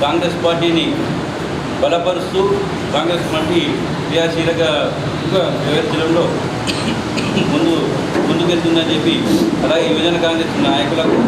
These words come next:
వా-, వారందరికీ కూడా అభినందనలు తెలియజేస్తూ, అలాగే ముఖ్యంగా మరి ఒక్క, ఆ, ముఖ్యమైన రోజు ఇది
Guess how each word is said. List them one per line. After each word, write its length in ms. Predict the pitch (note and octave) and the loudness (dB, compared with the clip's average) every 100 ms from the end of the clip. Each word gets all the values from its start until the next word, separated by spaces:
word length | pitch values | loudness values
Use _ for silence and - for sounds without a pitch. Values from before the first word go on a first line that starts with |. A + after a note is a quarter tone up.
| - - - - | 2 0 0 0
వా-, 200 | C3 - - C#3 | 2 0 0 2
వారందరికీ 640 | C#3+ C#3+ D#3+ F#3+ F#3+ F#3 E3+ D#3 | 2 0 0 0 0 2 0 2
కూడా 160 | E3 C#3+ B2 - - - | 2 2 -2 -4 -4 -4
అభినందనలు 500 | - E3 E3 E3 D#3+ D#3+ | 0 0 2 2 0 0
తెలియజేస్తూ, 540 | D3+ E3+ E3+ - G3+ A3+ A3+ - - - | 2 2 2 0 0 0 -2 -4 -4 -2
అలాగే 280 | E3+ F3+ - F3 - | 0 0 2 2 2
ముఖ్యంగా 360 | D3+ F3+ F3+ E3+ - | 0 0 2 2 0
మరి 140 | - F3+ | 0 0
ఒక్క, 160 | - F#3 F3 E3 | 0 0 2 0
ఆ, 100 | D#3+ D3 C#4 C#4 - - - - - | 0 0 0 0 0 -2 -2 0 2
ముఖ్యమైన 400 | C#3+ E3+ E3+ E3 D#3 C#3+ C3 B2 B2 B2 - - - - | 2 2 2 2 2 0 0 0 -2 -6 -6 -6 -6 -2
రోజు 180 | D#3+ E3+ | -2 0
ఇది 140 | E3 | 0